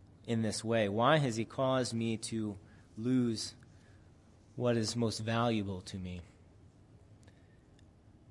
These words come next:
Job had similar feelings. We talked about him for a moment already.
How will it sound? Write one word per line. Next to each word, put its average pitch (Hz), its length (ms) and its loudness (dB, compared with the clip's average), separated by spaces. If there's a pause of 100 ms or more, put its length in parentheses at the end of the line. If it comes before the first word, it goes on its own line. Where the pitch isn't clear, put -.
(680)
Job 127 380 6
had 104 260 2
similar 101 320 -2
feelings. 101 580 -4
We 95 240 -10 (600)
talked 110 240 -2
about 98 220 -2
him 117 180 -2
for 101 160 -8
a 95 40 -6
moment 92 300 -6
already. 92 460 -6